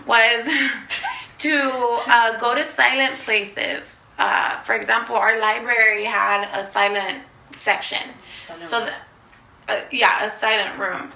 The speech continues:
Speaker 1: And they had a bunch of computers, so you'd go in there, and it was all quiet. Like, there was no distraction. Even the door didn't make any noise.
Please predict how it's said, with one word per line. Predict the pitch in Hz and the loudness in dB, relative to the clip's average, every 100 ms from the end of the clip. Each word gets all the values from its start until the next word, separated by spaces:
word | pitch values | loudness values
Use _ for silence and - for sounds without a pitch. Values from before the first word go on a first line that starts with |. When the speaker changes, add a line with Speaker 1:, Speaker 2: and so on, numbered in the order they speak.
| - | -6
Speaker 1:
And | 220 220 214 208 208 208 196 190 - | -2 0 0 -2 -4 -8 -10 -12 -6
they | 208 | -2
had | 226 | -2
a | 208 | -2
bunch | 202 208 | -6 -8
of | 214 | -8
computers, | 208 - 285 285 285 | -8 -4 -2 -2 -2
so | 262 | -6
you'd | 226 220 226 | -6 -6 -4
go | 247 240 | -2 -2
in | 233 | -4
there, | 247 269 294 - | 0 2 2 0
and | 220 | -4
it | 214 | -4
was | 208 | -2
all | 208 214 | 0 0
quiet. | 214 214 190 185 - - | 0 0 2 0 -2 -2
Like, | 190 190 - - - - | -2 -2 -14 -18 -18 -6
there | 208 | -4
was | 202 | -4
no | 185 | -6
distraction. | 190 120 - 135 - - 285 277 | -6 -6 4 4 4 2 0 2
Even | 262 226 226 | 0 -4 -4
the | 190 | -4
door | 185 196 247 | -2 0 0
didn't | 262 269 | 0 -2
make | 269 262 | 0 -2
any | 262 262 | -2 -4
noise. | 262 254 247 247 247 240 | -4 -4 -2 -2 -4 -10